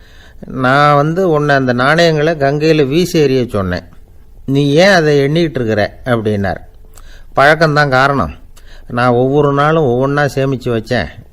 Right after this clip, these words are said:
இன்னைக்கு என்கிட்ட நிறைய இருக்குது. உங்களுக்கு ஒரு ஆயிரம் நாணயங்களை கொடுக்கணுங்கிறது என்னோட ஆசை" அப்படின்னா.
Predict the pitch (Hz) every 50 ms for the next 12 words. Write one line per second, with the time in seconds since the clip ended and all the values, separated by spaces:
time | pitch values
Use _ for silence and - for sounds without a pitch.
0 | - - - _ 123 127 135 135 120 117 123 120 123 131 131 127 127 139 131 127
1 | 127 147 160 165 151 135 123 135 143 127 113 80 69 - - - - - - -
2 | - - - - - 156 165 165 165 165 156 147 151 143 139 135 131 139 147 156
3 | 151 147 143 135 135 143 156 170 165 160 147 143 135 123 123 127 131 131 123 131
4 | 135 135 139 135 127 120 120 127 156 226 226 - - - - 143 131 131 127 123
5 | 117 110 107 113 117 - - 90 - - - 104 - 131 131 127 117 113 117 107
6 | 101 95 87 -